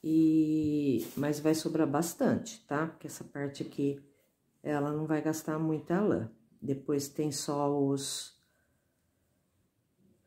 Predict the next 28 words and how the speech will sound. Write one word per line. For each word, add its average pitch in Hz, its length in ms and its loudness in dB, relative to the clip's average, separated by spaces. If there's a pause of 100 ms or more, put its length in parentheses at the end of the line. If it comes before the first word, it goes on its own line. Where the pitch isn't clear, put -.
(540)
Os 165 160 0
detalhes, 160 680 6
né, 185 160 4
que 208 100 -2
a 180 40 4
gente 160 260 0
vai 151 160 2
fazer 151 560 0
em 156 160 -2
volta 139 420 -4
da 139 220 0
gola 147 580 2
e - 80 0
nas 202 260 4
mangas 190 520 2
que - 120 -4
eu 175 120 6
vou 160 140 2
fazer 170 440 2
com 185 140 -4
o 180 40 -2
mesmo 180 480 4
ponto 175 460 -2
que - 80 -6
eu 175 60 0
fiz 170 220 -2
aqui 175 180 -2
embaixo. 156 520 -4